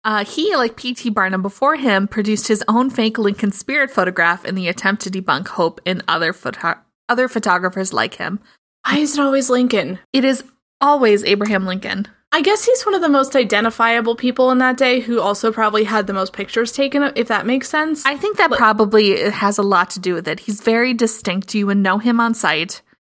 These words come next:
Speaker 1: and there are actually photographs available of him.
Speaker 2: I mean, that just looks like Lincoln doesn't want to be there.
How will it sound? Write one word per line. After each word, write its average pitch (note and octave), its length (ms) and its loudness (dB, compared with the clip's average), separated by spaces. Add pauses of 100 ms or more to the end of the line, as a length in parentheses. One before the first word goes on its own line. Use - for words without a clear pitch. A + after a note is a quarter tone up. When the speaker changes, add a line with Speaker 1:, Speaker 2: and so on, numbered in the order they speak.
(220)
Speaker 1:
and A3+ 120 2
there A3+ 140 2
are G3+ 60 0
actually F#3+ 400 0
photographs D#3+ 560 -2
available - 480 -6
of - 180 -4
him. - 320 -12 (460)
Speaker 2:
I - 20 0
mean, F4 120 0
that C#5 140 0
just - 200 -2
looks A3+ 180 0
like G3 140 0
Lincoln G#3 320 0
doesn't F#3 340 -2
want F3+ 140 -2
to E3+ 40 -4
be F3+ 220 -2
there. D#3 380 -2